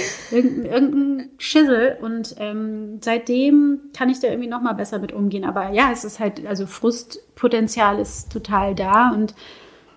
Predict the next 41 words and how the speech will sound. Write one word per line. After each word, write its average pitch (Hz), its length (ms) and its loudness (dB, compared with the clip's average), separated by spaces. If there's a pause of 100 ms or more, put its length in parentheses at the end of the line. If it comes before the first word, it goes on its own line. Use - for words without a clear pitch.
ich - 120 -12
weiß 208 220 4
auch 226 140 4
nicht, 226 180 -4
wie 220 60 -6
sich 214 160 -8
das - 140 -8
anfühlt, 226 420 2
wenn 220 100 0
man 214 140 0
dann 214 140 -4
anderthalb, 220 460 -4
zwei 214 140 -4
Jahre 208 220 -2
lang 202 380 -4 (720)
immer 226 280 4
wieder 226 240 0
und 214 100 0
immer 214 240 -2
wieder 262 260 4
abgelehnt 196 480 0
wird 196 160 -8
und 196 180 -4
keine 196 280 -2
Arbeit 233 300 4
hat, 180 280 -4
weil 196 240 -4
das 196 200 -12
bei 208 100 -4
mir 196 200 0
jetzt - 460 -6
Gott 208 180 -2
sei 220 100 -2
Dank 202 240 0
die 220 80 -2
letzten 196 300 -2
Jahre 196 200 0
nicht 254 160 4
so 190 180 -2
war. 180 300 -8
Aber 196 360 -8